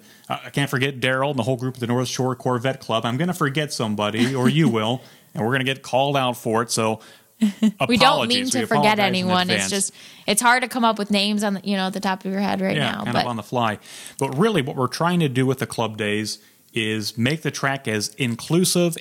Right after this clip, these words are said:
Speaker 1: and available to as many people as possible. So you don't have to have a big group. You know, we have clubs come out as few as six, seven, eight cars show up.
Speaker 2: Yeah.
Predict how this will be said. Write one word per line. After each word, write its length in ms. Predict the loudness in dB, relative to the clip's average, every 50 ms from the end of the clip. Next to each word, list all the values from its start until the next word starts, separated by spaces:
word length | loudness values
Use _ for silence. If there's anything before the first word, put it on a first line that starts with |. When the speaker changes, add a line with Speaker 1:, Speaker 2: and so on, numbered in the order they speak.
| -6
Speaker 1:
and 160 | -4 -4 -2 -2
available 440 | -4 -2 -2 -2 -2 -2 -4 -4 -6
to 160 | -2 -2 -2
as 120 | -2 0
many 240 | 0 -2 0 -2 -4
people 400 | -6 -4 -6 -4 -2 -2 -2 0
as 120 | 0 -2 -2
possible. 640 | -2 0 0 0 0 -2 -4 -6 -6 -8 -10 -10 -14 -20 -20 -20 -20 -20 -20 -14 -4
So 100 | 0 2
you 120 | 2 4
don't 180 | 2 2 2 0
have 140 | -2 -2 -2
to 60 | -2
have 160 | -2 0 0
a 80 | 0 -2
big 440 | -2 0 0 0 0 -2 -4 -12 -14
group. 420 | -8 -2 2 2 2 2 0 -4 -16 _ _
You 80 | -2 -2
know, 100 | 0 0
we 140 | 0 2
have 140 | 0 0 -2
clubs 260 | -2 -2 -2 -2 -2
come 200 | -4 -4 -4 -2
out 200 | 0 0 0 2
as 160 | 0 0 -2 -4
few 380 | -8 -2 0 2 4 4 4
as 180 | 2 2 2 2
six, 360 | 2 2 2 0 -2 -2 -2
seven, 360 | -2 0 0 0 0 2 0 0
eight 200 | -2 -2 -6 -6
cars 440 | -2 0 2 2 2 0 -2 -4
show 300 | -8 -4 -2 0 0 2
up. 300 | 2 0 0 -2 -4 -16 -20 -20 -10 -2
Speaker 2:
Yeah. 200 | 0 0 0 0